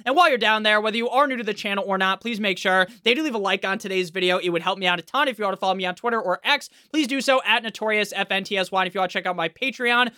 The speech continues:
for seven dollars and fifty cents, link is in the video description or in the pinned comment on there. I answer every single question you guys may have, as well as upload my weekly rankings that are updated all the way through Sunday. So without further ado, let's get into my week number five wide receiver start or sit decisions.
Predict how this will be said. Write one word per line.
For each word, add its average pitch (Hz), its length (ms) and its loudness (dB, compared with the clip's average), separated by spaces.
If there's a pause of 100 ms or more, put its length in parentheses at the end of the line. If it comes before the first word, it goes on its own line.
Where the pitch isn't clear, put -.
(140)
for 220 80 -10
seven 294 240 0
dollars 240 240 2
and 202 100 -10
fifty 208 220 -4
cents, 190 320 -4
link 190 180 -8
is 180 140 -8
in 180 80 -6
the 170 40 -6
video 170 220 -2
description 226 540 -4 (220)
or 262 420 4 (160)
in 220 160 2
the 214 100 2
pinned 208 320 0
comment 190 400 0
on 185 160 2
there. 180 140 2
I 175 60 2
answer 180 300 -2
every 269 200 0
single 233 180 -4
question 208 300 -2
you - 20 -4
guys 185 220 0
may 180 120 0
have, 175 280 2
as 170 200 -4
well 170 140 2
as 170 140 -2 (100)
upload 170 360 0
my 151 180 -4
weekly 156 400 -6
rankings 226 400 -2
that 190 100 -2
are 185 120 0
updated 170 520 -2
all 190 160 2
the 180 80 -6
way 165 140 0 (420)
through 165 180 -4
Sunday. 156 440 -2
So 160 140 -4
without 175 260 -2
further 262 260 4
ado, 175 360 2 (180)
let's 196 180 0
get 196 140 2
into 180 160 -4
my 170 140 0
week 208 180 -4
number 226 220 -2
five 202 340 2
wide 180 240 0
receiver 185 380 -6
start - 360 4
or 127 140 -14
sit 147 220 -14
decisions. - 520 -14